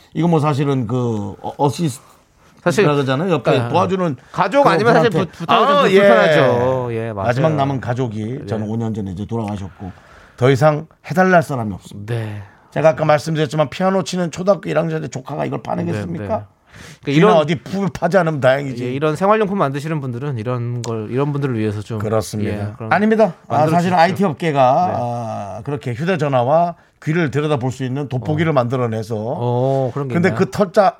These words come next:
Speaker 1: 털 그거 하나 뽑는데
Speaker 2: 네.
Speaker 1: 사십 분의 시간이 소요돼요.
Speaker 2: 아유, 그
Speaker 1: 시간이 너무 많이
Speaker 2: 그럴
Speaker 1: 걸려요.
Speaker 2: 거면 안 뽑는 게 낫죠.
Speaker 1: 뭐, 뽑아야 된다니까 개미가 기어.
Speaker 2: 아니, 사십, 사십 분이나 걸리면 아,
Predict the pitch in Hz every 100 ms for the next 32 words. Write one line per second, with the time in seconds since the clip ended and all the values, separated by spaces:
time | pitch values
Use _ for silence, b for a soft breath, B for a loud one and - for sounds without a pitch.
0 | - - 220 151 156 160 127 170 165 131
1 | 165 139 95 113 104 98 98 156 151 190
2 | 170 131 127 104 113 107 139 147 139 110
3 | - 120 139 120 127 151 113 147 160 120
4 | 120 156 156 143 90 92 90 - b b
5 | _ 98 - 160 147 175 135 127 123 110
6 | 101 113 147 110 120 110 98 120 117 160
7 | 180 175 180 190 - 180 143 117 101 95
8 | 98